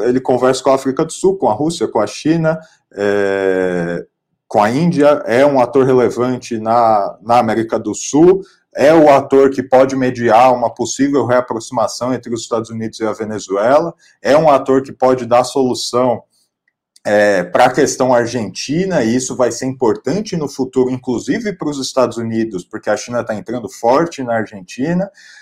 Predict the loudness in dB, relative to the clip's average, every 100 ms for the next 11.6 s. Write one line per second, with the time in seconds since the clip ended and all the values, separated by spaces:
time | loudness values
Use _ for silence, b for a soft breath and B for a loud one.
0 | b b _ 6 8 6 6 6 8 6
1 | 4 4 4 4 0 2 2 2 -2 -8
2 | -6 -4 -4 -2 -4 2 2 2 4 4
3 | 4 2 0 0 2 0 0 -8 0 4
4 | 4 4 0 -2 -4 -6 -8 -6 -2 2
5 | 2 2 -4 _ -12 2 2 2 2 -2
6 | 0 -2 -2 -4 -2 0 0 -2 _ _
7 | -6 -6 -4 -8 -4 2 4 4 2 -4
8 | -6 -6 -6 -8 -16 -16 -6 0 2 4
9 | 2 -2 -8 -8 -6 -6 -6 -10 -4 0
10 | 0 0 -8 -16 _ -10 0 0 0 -4
11 | -10 -4 2 2 0 -14